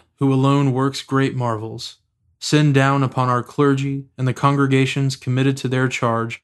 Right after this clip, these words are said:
the life-giving Spirit of your grace. Shower them with a continual dew of your blessing,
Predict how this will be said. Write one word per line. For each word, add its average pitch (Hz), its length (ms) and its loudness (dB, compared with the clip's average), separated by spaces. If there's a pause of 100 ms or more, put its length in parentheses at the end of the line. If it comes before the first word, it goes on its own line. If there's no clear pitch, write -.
(260)
the 120 80 -6
life-giving 135 680 0
Spirit 131 500 0
of 123 120 -8
your 123 100 -4
grace. 113 560 -6 (420)
Shower 147 460 2
them 143 240 0
with 131 140 -2
a 120 40 0
continual 139 640 0
dew 135 300 4
of 123 120 -2
your 123 120 -4
blessing, 131 600 0